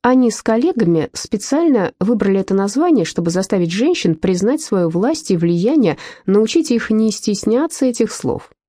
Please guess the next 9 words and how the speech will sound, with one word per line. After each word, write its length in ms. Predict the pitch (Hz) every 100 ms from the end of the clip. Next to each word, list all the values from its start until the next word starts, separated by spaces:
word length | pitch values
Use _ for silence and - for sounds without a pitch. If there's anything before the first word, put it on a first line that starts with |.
| _ -
Что 340 | - 202 240
ж, 200 | 311 -
мне 280 | 196 190 214
это 100 | 269
всё 160 | - 302
ещё 340 | 269 - 240
удаётся 440 | 254 247 208 208 -
с 60 |
трудом. 420 | 277 277 170 196